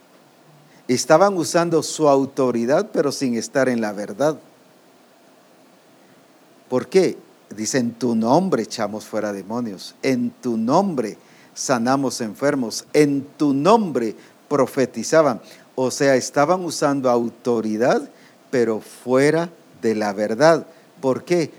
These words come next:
Porque no lo estaban haciendo conforme la voluntad del Padre que está en los cielos.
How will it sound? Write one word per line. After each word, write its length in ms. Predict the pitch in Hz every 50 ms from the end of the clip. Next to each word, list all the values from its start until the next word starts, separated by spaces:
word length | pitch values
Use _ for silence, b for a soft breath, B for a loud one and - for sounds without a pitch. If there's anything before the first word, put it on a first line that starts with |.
| B B _
Porque 340 | - 127 120 123 - - 120
no 220 | 113 113 117 120
lo 140 | 123 131 139
estaban 480 | 139 135 - 147 123 123 131 139 147 156
haciendo 600 | 160 156 - 175 156 131 120 120 120 143 175 175 b b b b _ _
conforme 880 | - 147 131 127 123 123 - - 139 123 117 107 104 110 120 131 131 - - _ -
la 160 | 110 123 123
voluntad 640 | 113 117 117 110 107 107 107 104 - 117 113 110
del 180 | 123 135 139 127
Padre 440 | 131 - 117 107 107 113 113 120 -
que 100 | - 120
está 200 | - - - 98
en 100 | 92 95
los 120 | 104 -
cielos. 560 | - 175 202 214 - - - - - - -